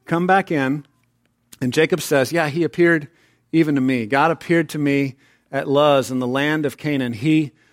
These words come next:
blessed me, he said to me, "Behold, I will make you fruitful and multiply you, and I will make you a company of peoples,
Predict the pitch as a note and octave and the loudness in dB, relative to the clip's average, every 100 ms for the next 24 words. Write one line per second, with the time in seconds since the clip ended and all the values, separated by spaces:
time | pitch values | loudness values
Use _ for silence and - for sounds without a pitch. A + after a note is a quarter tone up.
0 | _ _ C#3 C3+ F#3 F#3 - C#3 D#3 - | _ _ -4 2 2 2 -2 -2 -2 0
1 | F#3 F#3 E3 C#3+ D3 D3+ F#3 F3 D3+ G3 | 2 2 2 0 2 2 0 -2 -2 2
2 | A#3 G3+ D#3 C#3+ B2+ - C3+ - A#2+ B2+ | 4 4 2 -2 -4 -4 -6 -6 -6 -2
3 | D#3 G3+ F#3+ D#3+ C3+ B2+ C3 E3 F#3+ A3+ | -2 -2 -2 0 0 0 -4 -2 2 2
4 | G#3 F3+ - D3 C3 - G#3+ B3+ A#3+ G#3 | 2 0 0 -2 -2 -2 -2 0 0 0
5 | - - G3 - A#2+ G#2 | -4 -6 -6 -4 -8 -10